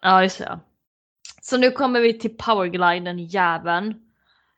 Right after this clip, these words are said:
Eh, som har lite historia Generation ett, som jag tycker fortfarande är den bästa versionen utav honom. Spoiler, spoiler. <laughs> Vem är Powerglide? Han är en Autobot, han är ett flygplan, eh, vad heter det? Kanske Air, vad heter de?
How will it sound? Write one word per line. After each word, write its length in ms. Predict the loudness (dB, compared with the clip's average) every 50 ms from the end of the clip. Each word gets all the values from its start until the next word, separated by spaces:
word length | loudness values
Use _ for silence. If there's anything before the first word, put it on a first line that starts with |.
| _ -20 -20 -14 -8 -6
Eh, 400 | -4 -2 -2 -2 -2 -4 -4 -6
som 160 | -6 -6 -6 -2
har 160 | 0 0 0
lite 260 | 0 -2 -4 -4 -6
historia 540 | -4 -4 -6 -4 -2 0 2 2 2 0 0
Generation 540 | 0 -2 -2 0 0 -2 -2 -2 -4 -2 0
ett, 160 | 0 0 0
som 280 | -2 -2 -2 0 0 2
jag 520 | 2 4 6 6 6 4 2 0 -4 _ -8
tycker 360 | -6 -6 -6 -6 -6 -10 -10
fortfarande 640 | -8 -8 -10 -10 -10 -6 -2 -2 0 0 0 -2
är 80 | -4 -4
den 200 | -4 -6 -6 -6
bästa 300 | -8 -8 -8 -6 -8 -6
versionen 400 | -6 -6 -6 -8 -8 -8 -8 -8
utav 180 | -6 -6 -8 -6
honom. 340 | -4 -4 -2 -2 -2 -2 -2
Spoiler, 380 | -4 -2 -2 -2 -2 -2 -6
spoiler. 480 | -6 -4 -4 -2 0 2 2 2 2 0 -4 -10 -20 -18 -18 -18 -12 -4 2
<laughs> 1400 | 2 2 4 4 4 4 4 4 2 0 0 -2 -8 -20 -20 -16 -14 -14 -14 -14 _ -20 -20 _ _ _ -20 -14 -6
Vem 200 | -4 -4 -2 -4
är 40 | -4
Powerglide? 800 | -4 -2 -2 -2 0 -2 -4 -6 -8 -6 -4 -4 -4 -4 -8 -6
Han 240 | -4 -4 -4 -4
är 240 | -4 -2 0 0 -2
en 300 | -2 -4 -8 -8 -10 -8 -6
Autobot, 680 | -4 -4 -4 -4 -6 -8 -8 -6 -4 -4 -4 -4 -8 -12
han 460 | -6 0 2 2 2 2 -2 -4 -8
är 320 | -6 -4 -2 -2 -2 -2
ett 280 | -4 -6 -8 -8 -10 -14
flygplan, 1040 | -14 _ -4 -2 -2 -2 -2 -4 -8 -10 -6 0 2 4 4 4 4 2 0 -4 -8
eh, 180 | -8 -10 -8 -8
vad 140 | -6 -6 -4
heter 280 | -4 -6 -6 -8 -8
det? 100 | -6 -6
Kanske 280 | -6 -8 -12 -12 -12 -8
Air, 600 | -2 0 2 2 4 2 2 2 0 -2 -4 -8 -12
vad 140 | -16 -18 -16
heter 280 | -14 -14 -14 -10 -6 -6
de? 200 | -6 -6 -6